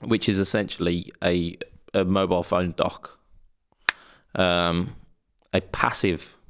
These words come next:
dock, um, which plugs into the Lightning connector of an iPhone, um, and has got two, uh, stereo microphones and a guitar input. Um,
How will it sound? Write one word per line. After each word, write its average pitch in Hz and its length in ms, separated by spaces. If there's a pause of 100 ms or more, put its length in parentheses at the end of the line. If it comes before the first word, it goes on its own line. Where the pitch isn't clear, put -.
(160)
dock, - 360 (1000)
um, 85 540 (200)
which - 220
plugs 92 200
into 92 220
the 90 60
Lightning 85 380
connector - 420
of 95 100
an 90 80
iPhone, 85 480 (680)
um, 87 520
and 92 140
has 92 180
got - 300
two, 104 400 (880)
uh, 87 300
stereo 92 600 (520)
microphones 90 720 (140)
and 92 280
a - 40
guitar 98 600
input. 107 320 (1000)
Um, 92 440